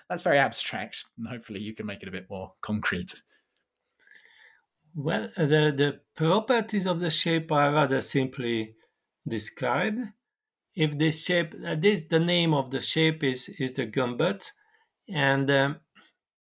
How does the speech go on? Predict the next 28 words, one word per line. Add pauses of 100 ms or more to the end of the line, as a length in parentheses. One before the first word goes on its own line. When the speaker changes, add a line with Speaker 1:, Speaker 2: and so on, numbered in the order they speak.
(480)
Speaker 2:
if
you
put
such
a
shape
on
a,
on
a
table,
then
it
will
always (560)
get
back
to
the
same
stable
position
like
a
Weeble. (880)
And (360)
the
other